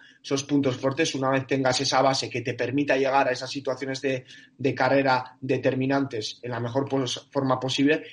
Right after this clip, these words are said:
luego saber explotar esos puntos fuertes, eh, de la mejor forma posible, porque lo que pasa en el ciclismo, a diferencia con la natación, es que hay una incertidumbre, es decir, en la carrera pueden pasar muchas cosas que no las puedes controlar.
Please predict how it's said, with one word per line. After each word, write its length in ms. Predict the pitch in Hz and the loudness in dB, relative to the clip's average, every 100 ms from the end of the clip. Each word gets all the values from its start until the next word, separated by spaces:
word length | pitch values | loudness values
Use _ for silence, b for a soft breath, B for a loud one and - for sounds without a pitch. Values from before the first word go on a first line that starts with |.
| B | B
luego 260 | 131 147 147 | 4 6 6
saber 480 | 147 147 156 135 - | 4 4 6 4 0
explotar 640 | 131 - 123 120 151 147 B B - | -8 -2 0 2 2 2 B B -8
esos 280 | 135 139 | -2 -2
puntos 340 | - 147 139 127 | 0 0 0 -2
fuertes, 580 | 135 135 165 170 - b b b | -2 0 0 0 -2 b b b
eh, 300 | 123 120 117 | -2 2 2
de 80 | 117 | 2
la 100 | 117 | 0
mejor 280 | 117 113 139 | 0 -2 0
forma 300 | 135 117 110 | 0 0 -2
posible, 400 | 117 - 143 113 | -4 0 2 2
porque 300 | 110 113 117 | -2 -4 -2
lo 140 | 117 | -2
que 80 | 110 | 0
pasa 300 | 131 127 143 | 2 4 4
en 260 | 139 135 143 | 4 4 2
el 140 | 139 | 2
ciclismo, 380 | 147 143 139 123 | 2 2 2 2
a 40 | |
diferencia 420 | 117 113 131 131 127 | -2 -2 -2 -2 0
con 120 | 135 | 0
la 80 | 131 | 2
natación, 360 | 123 123 139 | 0 0 0
es 120 | 131 | -2
que 100 | - | 2
hay 120 | 127 135 | 4 4
una 140 | 127 | 2
incertidumbre, 640 | 123 123 113 131 143 131 | 0 -2 0 2 2 2
es 60 | 113 | -2
decir, 200 | 120 120 | -2 0
en 60 | 113 | 0
la 80 | |
carrera 340 | 110 123 135 135 | 2 4 4 4
pueden 160 | 135 | 2
pasar 280 | 127 127 131 | 2 0 0
muchas 440 | 139 151 151 143 - | 2 0 2 0 2
cosas 480 | 147 180 185 - b b b b - | 0 2 0 -2 b b b b -2
que 140 | 135 | 2
no 140 | 135 | 6
las 180 | 147 139 | 6 4
puedes 300 | - 131 120 | 2 2 2
controlar. 520 | 131 123 135 143 107 | -2 -2 2 2 0